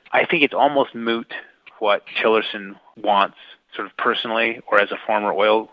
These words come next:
C E O, because the rest of the State Department and the rest of the United, the, the, the administration's foreign policy is so, I guess, hostage to the lack of a center.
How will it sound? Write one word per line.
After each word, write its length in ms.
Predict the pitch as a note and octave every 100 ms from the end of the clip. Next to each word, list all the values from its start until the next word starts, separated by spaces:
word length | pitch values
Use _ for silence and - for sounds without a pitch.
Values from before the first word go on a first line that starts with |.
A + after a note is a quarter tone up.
| _ -
C 220 | C3+ A#2+
E 60 | A#2+
O, 260 | B2 B2 - - - - - -
because 400 | - - A2 G#2+ G2 - -
the 100 | A2
rest 360 | G#2 G#2+ G#2+ -
of 140 | G2
the 300 | G2 F#2+ F#2 -
State 220 | - G#2+ G2
Department 400 | - G#2+ G#2 G2
and 100 | F#2+
the 40 |
rest 260 | G2 - G#2+
of 60 |
the 160 | G2+ G2 _ _ _ _ -
United, 480 | C3+ B2 A#2 A2+
the, 120 | B2+ A2+
the, 200 | B2+ A#2+
the 80 |
administration's 540 | B2+ B2 A2 A#2+ - A2
foreign 240 | A#2 G#2
policy 420 | - G#2 G#2 -
is 100 | G2+ -
so, 300 | A2+ G#2 G2+ - _ - - -
I 120 | -
guess, 160 | G2+ F2+
hostage 600 | - G2+ - - G2 - -
to 100 | G2
the 300 | F#2 F2+ F2+ _ _
lack 280 | G2 G2 -
of 80 | G2+
a 80 | - -
center. 380 | G2+ A#2 A#2+